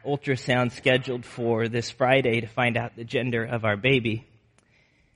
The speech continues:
and, uh, instead discovered that our, our child had died in the womb about three weeks ago.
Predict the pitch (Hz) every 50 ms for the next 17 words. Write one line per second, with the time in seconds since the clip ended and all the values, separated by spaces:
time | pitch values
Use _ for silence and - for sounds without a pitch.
0 | _ _ _ _ _ _ _ - 117 123 123 120 113 117 113 113 113 117 127 -
1 | - 135 120 - - - 110 127 127 117 123 - - - - - 117 - 110 107
2 | 113 110 107 117 98 - - - - 139 131 123 117 - - 123 113 113 120 117
3 | - 131 - 117 - 120 143 147 147 143 139 139 - _ - 160 143 120 135 143
4 | 151 135 120 113 110 - _ _ _ _ _ _ _ _ _ _ _ _ _ _
5 | _ _ _ _ _ _ - - 127 139 - _ - 139 131 131 139 143 135 -
6 | - 135 120 - - -